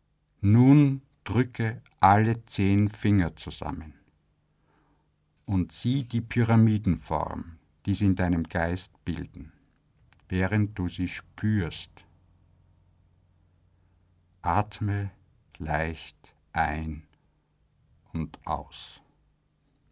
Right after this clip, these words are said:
Du wirst bemerken, dass dein Bewusstsein manchmal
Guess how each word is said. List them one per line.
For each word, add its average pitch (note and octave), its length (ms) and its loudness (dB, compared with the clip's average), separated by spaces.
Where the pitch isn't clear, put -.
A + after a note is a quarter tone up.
Du G#2 200 -2
wirst D3 260 0
bemerken, A2+ 640 2
dass G2 220 -4
dein G2+ 240 0
Bewusstsein G#2 720 0
manchmal F#2+ 640 2